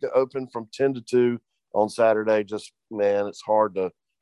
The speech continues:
compete against an Ole Miss football game in the Grove. Uh, so we're all Ole Miss fans, and we're gonna, uh, go enjoy ourselves and, uh, go to the game this weekend.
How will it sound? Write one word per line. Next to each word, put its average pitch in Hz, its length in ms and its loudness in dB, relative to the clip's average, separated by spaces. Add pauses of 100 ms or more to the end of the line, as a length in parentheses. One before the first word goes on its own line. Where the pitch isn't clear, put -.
compete 117 380 -2
against 104 320 0
an 104 100 0
Ole 107 180 4
Miss 104 200 0
football 104 400 2
game 101 280 -2
in 95 60 -10
the 95 80 -12
Grove. 98 500 0
Uh, 95 280 0
so 95 320 -10 (400)
we're 127 200 6
all 123 300 4
Ole 120 80 -4
Miss 123 220 -8
fans, 123 340 -6
and 113 80 -12
we're 117 80 -8
gonna, 110 280 -4
uh, 107 360 -2
go 110 240 -4
enjoy 107 300 -6
ourselves 110 640 -4
and, 95 320 -6
uh, 92 240 -4
go 98 100 -6
to 98 60 -10
the 92 80 -20
game 95 240 -10
this 95 220 -18
weekend. 87 340 -6